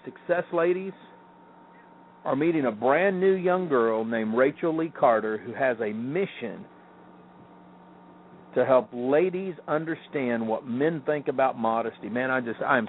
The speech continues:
stoked. We're gonna be doing her book just because I want to. I mean, this is what it's about. So you gotta create something people are gonna grab a hold of. I suggest not using the American flag, so get yourself a logo, get yourself an identity, get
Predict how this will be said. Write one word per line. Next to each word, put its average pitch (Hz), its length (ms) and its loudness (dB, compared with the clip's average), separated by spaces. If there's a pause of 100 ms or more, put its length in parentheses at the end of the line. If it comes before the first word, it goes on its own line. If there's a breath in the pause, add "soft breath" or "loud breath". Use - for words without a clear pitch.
stoked. 123 200 2
We're 139 100 4
gonna 147 120 4
be 120 100 0
doing 123 220 4
her 117 120 -4
book 113 280 2
just 120 200 -8
because 117 260 0
I 117 80 4
want 110 300 0
to. 104 120 -10 (1500 loud breath)
I - 60 0
mean, 139 200 4
this 202 240 6
is 165 100 -10
what 156 200 -4
it's 147 120 -16
about. 151 380 -8 (160)
So 190 140 4
you 185 140 -4
gotta 240 240 2
create 208 560 -2 (140)
something 170 340 -6
people 208 320 -4
are 180 60 0
gonna 175 180 -6
grab 151 260 0
a 135 40 -4
hold 139 300 0
of. 92 120 -10 (880 loud breath)
I 226 280 4
suggest 196 420 0
not 180 220 0
using 165 240 -2
the 165 80 -2
American 156 460 0
flag, 135 340 2
so 170 80 -4
get 214 220 -4
yourself 277 420 2
a - 20 0
logo, 196 420 2
get 208 220 -6
yourself 269 420 -2
an 240 80 -8
identity, 196 500 -4
get 240 120 0